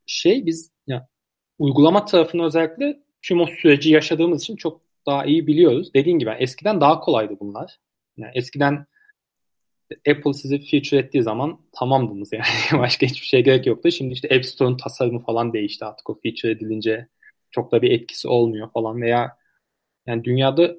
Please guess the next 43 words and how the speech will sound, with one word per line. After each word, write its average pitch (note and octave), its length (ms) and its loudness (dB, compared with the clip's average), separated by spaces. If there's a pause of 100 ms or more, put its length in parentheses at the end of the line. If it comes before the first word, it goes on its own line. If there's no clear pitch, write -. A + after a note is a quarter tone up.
(400)
herhalde E3+ 460 0 (120)
App C3+ 120 0
Store, E3+ 200 4
Google E3 300 4
Play'de F#3+ 200 2
toplam F3+ 320 -2
böyle F#3 120 2
iki - 240 -6
milyar F3 260 2
falan F#3 160 2
uygulama F#3 400 4
vardı E3+ 220 2
rahat. - 380 -4 (200)
Öyle A#2+ 180 -2
bir C3+ 80 4
rakamlar C#3+ 400 2
hatırlıyorum D3 500 2
şu A2+ 100 -10
an. A2+ 40 -6
Hiç - 160 -8
bakmadım. B2+ 400 0
Keşke A2+ 260 -4
baksaydım B2 400 -2
önceden C3+ 360 -2
de. A2+ 180 0 (880)
O C3 80 4
yüzden F#3 220 2
artık D#3 280 0
böyle F3 220 4
bulunmak E3 480 2
çok G#3+ 280 -2
zor. F#3+ 200 0
Yani B2 180 -4
o B2+ 140 0
app - 380 2 (100)
ve F#3+ 140 4
game E3 380 4
tarafını F#3 340 0
ayırabiliriz. D#3+ 540 4
App - 280 -2
tarafında F3+ 440 0
şey, A#2+ 300 0 (580)
böyle A#2 360 2